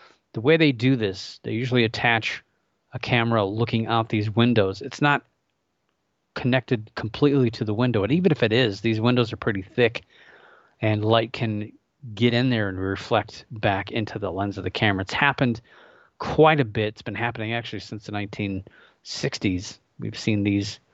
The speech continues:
kind of reflections that have fooled people. Uh, this happens a lot. You see U F O videos taken out of airplanes. It's the same concept.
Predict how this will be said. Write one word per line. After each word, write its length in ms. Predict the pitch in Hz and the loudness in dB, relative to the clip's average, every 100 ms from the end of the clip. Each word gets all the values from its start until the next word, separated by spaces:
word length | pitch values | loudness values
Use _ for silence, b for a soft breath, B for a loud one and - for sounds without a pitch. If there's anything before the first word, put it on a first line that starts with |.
| _ _ _ | _ _ _
kind 200 | - 113 | 0 2
of 80 | 107 | 2
reflections 560 | 101 90 104 95 - 101 | -2 2 2 2 -2 -2
that 100 | 101 | -2
have 120 | 92 | -2
fooled 300 | - 113 92 | 0 2 2
people. 400 | 113 101 101 127 B B B B | 2 2 0 -2 B B B B
Uh, 200 | - 101 | 2 4
this 120 | 104 - | 2 2
happens 360 | 123 117 120 | 2 2 -2
a 60 | 113 | 0
lot. 300 | 110 107 107 _ _ _ | 2 0 -2 _ _ _
You 160 | 113 | -14
see 180 | 107 123 | -8 -6
U 300 | 107 104 123 | -4 0 2
F 140 | 113 - | 2 0
O 120 | 113 | 0
videos 560 | 107 110 107 104 104 - b b b b | 2 2 2 0 -4 -14 b b b b
taken 280 | - 127 113 | 0 2 4
out 160 | 107 101 | 2 2
of 100 | 92 | 0
airplanes. 760 | 147 170 170 165 156 156 143 | 2 2 4 0 2 0 -2
It's 120 | 139 - | -10 -16
the 60 | |
same 340 | - - 131 135 | -10 -4 -2 0
concept. 640 | 127 123 120 113 80 - | 0 -2 -2 -4 -6 -10